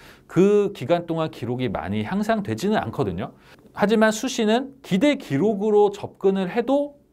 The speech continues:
괜찮다고 봅니다. 왜냐하면 여섯 장의 카드가 있잖아요. 여섯 개의 학교를 지원할 수 있는데 진짜 가고 싶은 대학은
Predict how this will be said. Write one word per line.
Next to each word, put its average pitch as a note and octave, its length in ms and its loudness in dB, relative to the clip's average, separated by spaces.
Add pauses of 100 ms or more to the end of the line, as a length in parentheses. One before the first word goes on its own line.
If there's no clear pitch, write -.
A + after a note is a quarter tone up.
(120)
괜찮다고 G#3 520 2
봅니다. A2 400 -4
왜냐하면 G3+ 420 2
여섯 A#3 260 2
장의 F#3+ 220 0
카드가 G3 340 0
있잖아요. E2 440 -8 (280)
여섯 A2 300 0
개의 D#3+ 120 4
학교를 F3+ 400 0
지원할 D3+ 360 -2
수 G3 100 -6
있는데 A2+ 460 0 (300)
진짜 A3 280 4
가고 D#3 300 2
싶은 F3+ 280 -8
대학은 A#2 520 0